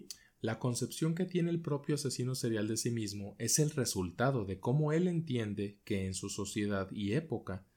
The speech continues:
se define a este tipo de criminales. Y por otra parte, su abundancia en el siglo veinte se explica porque las sociedades modernas proveen de razones y oportunidades para que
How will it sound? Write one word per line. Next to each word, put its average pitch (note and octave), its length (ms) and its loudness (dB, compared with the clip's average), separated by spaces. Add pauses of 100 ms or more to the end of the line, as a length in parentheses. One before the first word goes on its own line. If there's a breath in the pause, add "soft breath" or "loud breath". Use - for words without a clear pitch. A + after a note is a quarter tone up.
(340 soft breath)
se - 260 -2
define B2 420 2
a A2+ 80 0
este A2+ 200 -2
tipo G2+ 320 -2
de F#2+ 120 -2
criminales. G2+ 840 -2 (560 soft breath)
Y A2 80 0
por A2+ 180 4
otra E3 280 2
parte, C3 480 0 (480)
su - 180 2
abundancia G2+ 640 2
en A#2 80 0
el G2+ 80 0
siglo A2 280 2
veinte G#2+ 300 2
se G#2 80 -4
explica G#2 480 -2
porque F#2+ 300 -4
las F#2 140 -4
sociedades G2+ 520 0
modernas G#2 640 0
proveen G#2 560 0
de A2 80 -2
razones G2 880 -2 (460)
y G#2+ 160 2
oportunidades B2 960 2
para F#2 280 -4
que F#2 320 -4